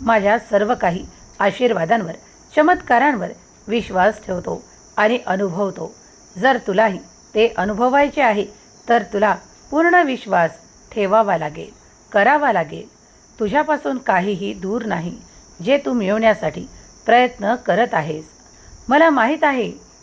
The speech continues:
की कठीण वेळेतून तुम्ही जात असतानाही तुमच्यासोबत चमत्कार घडणार आहेत, कारण मी ते चमत्कार घडवून आणणारा देव आहे. तुम्ही फक्त विश्वासाने भरून जा. आत्मविश्वास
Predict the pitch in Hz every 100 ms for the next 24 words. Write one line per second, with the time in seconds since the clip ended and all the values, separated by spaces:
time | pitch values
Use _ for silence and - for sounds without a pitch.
0 | _ 226 233 180 165 240 214 180 208 247
1 | 180 277 - - - 220 233 202 185 190
2 | - - 165 - 285 202 160 233 - -
3 | - - 262 269 320 311 262 185 190 -
4 | - - - 214 208 220 - 190 233 196
5 | 175 202 247 165 165 165 - - - -
6 | - - 190 220 180 254 240 262 - -
7 | - - - 302 311 220 226 - 202 180
8 | - - - - 226 247 294 302 180 190
9 | 226 185 233 - - - - 190 233 214
10 | 151 175 - - - - - - 302 330
11 | 330 311 - 180 - - - 196 202 196
12 | 220 - 202 220 247 196 269 262 175 165
13 | - - - - - 185 208 208 220 196
14 | 185 185 180